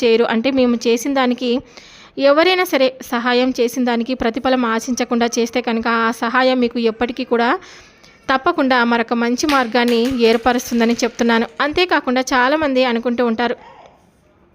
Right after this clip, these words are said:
"నువ్వు ఒక మంచి పని చేస్తే తప్పకుండా నీకు అందులో ఎన్నో రకాలైనటువంటి, అంటే దానికి వంద రెట్లు ఆ భగవంతుడు నీకు మంచి చేస్తారు. కానీ ఫలితాన్ని ఆశించి చేస్తే మాత్రం అది స్వార్థం అవుతుంది.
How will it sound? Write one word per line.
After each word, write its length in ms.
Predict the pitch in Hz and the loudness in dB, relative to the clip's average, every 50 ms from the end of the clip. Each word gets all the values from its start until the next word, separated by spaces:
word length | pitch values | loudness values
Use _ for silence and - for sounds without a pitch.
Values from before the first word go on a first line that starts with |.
| _ _ _ - - - - - - - - - 294 | _ _ _ -20 -20 -20 -20 -20 -20 -20 -10 -4 0
"నువ్వు 220 | 330 339 330 330 | 2 4 4 4
ఒక 260 | 381 - - 262 - 277 | 4 4 2 2 2 2
మంచి 420 | 262 247 240 233 240 247 - 381 | 2 2 2 2 2 0 0 -2
పని 280 | 370 - 254 247 277 269 - | 0 0 0 0 0 0 0
చేస్తే 420 | 294 269 - - 311 330 427 523 523 - - - - _ _ - 262 | -2 -2 -2 -2 -2 0 0 -2 -4 -8 -20 -20 -20 _ _ -2 -2
తప్పకుండా 440 | 247 240 - 320 330 - 294 269 269 | 0 0 0 -2 0 0 2 2 4
నీకు 420 | 262 247 233 - - 285 359 508 - - | 4 2 2 0 2 2 2 2 2 2
అందులో 420 | 262 240 247 240 262 262 254 247 - - - _ _ _ _ - 254 | 2 2 2 4 4 4 4 2 0 -4 -20 _ _ _ _ -6 0
ఎన్నో 340 | 254 262 277 294 320 359 | 0 2 2 2 2 2
రకాలైనటువంటి, 760 | 349 330 285 - 254 247 247 247 240 233 - 247 233 220 240 233 | 2 2 2 2 2 2 4 2 2 0 0 -2 -2 -2 0 0
అంటే 240 | 226 226 220 247 | 0 0 0 0
దానికి 300 | 226 247 233 226 226 - | 0 0 0 0 0 0
వంద 300 | 247 233 220 208 247 254 | -2 -2 0 0 0 0
రెట్లు 340 | 285 269 254 233 - - 339 | 2 2 2 2 2 2 0
ఆ 40 | 339 | 2
భగవంతుడు 540 | 285 233 226 214 233 254 269 269 294 262 277 | 2 2 0 0 2 0 0 0 0 0 0
నీకు 260 | 262 247 233 - 269 | 0 0 0 0 0
మంచి 440 | 262 240 220 214 220 - - 277 240 | 0 2 0 0 -2 -2 -2 -2 -2
చేస్తారు. 320 | - - - 233 226 226 - - - | -2 -2 -2 -2 -2 -2 -4 -4 -4
కానీ 300 | 233 226 247 302 440 - - - - - - - - 262 | -2 0 0 0 -2 -4 -8 -20 -20 -20 -14 -6 -2 0
ఫలితాన్ని 500 | 247 262 311 320 349 330 320 330 330 294 | 0 2 2 2 2 0 2 2 2 2
ఆశించి 480 | 240 226 247 - - 285 269 262 277 - 254 | 2 2 0 0 -2 -2 -2 -2 -2 -2 0
చేస్తే 260 | 233 247 - 269 254 | -2 0 0 0 2
మాత్రం 440 | 240 233 226 220 240 233 226 226 220 - - _ - | 2 2 0 0 0 0 0 0 -2 -6 -10 _ -2
అది 240 | 226 233 220 233 254 | -2 0 0 -2 -4
స్వార్థం 500 | - - - 233 220 226 226 - 277 254 | -4 -4 -2 0 0 0 0 0 2 2
అవుతుంది. 340 | 233 233 233 233 226 240 | 2 0 0 -2 -4 -4